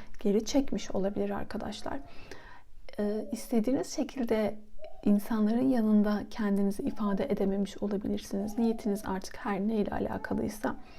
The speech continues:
ve hata yaptığınızı düşünüyorsunuz arkadaşlar. Fakat, e,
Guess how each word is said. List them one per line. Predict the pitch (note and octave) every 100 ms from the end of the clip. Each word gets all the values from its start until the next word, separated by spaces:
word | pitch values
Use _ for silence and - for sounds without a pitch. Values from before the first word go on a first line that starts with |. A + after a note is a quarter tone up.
| - - - - -
ve | C#4+ D4+ - - -
hata | A#3 A#3 D#4
yaptığınızı | F4 A#3 - A#3 G3+ G3+ F#3+
düşünüyorsunuz | G#3 - F#3+ F#3+ - F#3+
arkadaşlar. | F#3 F#3+ F#3+ G3+ F#3+ - B3 D4 - - -
Fakat, | - D4+ C#4 C#4 - - - - -
e, | A3+ A3+ A3+ A3+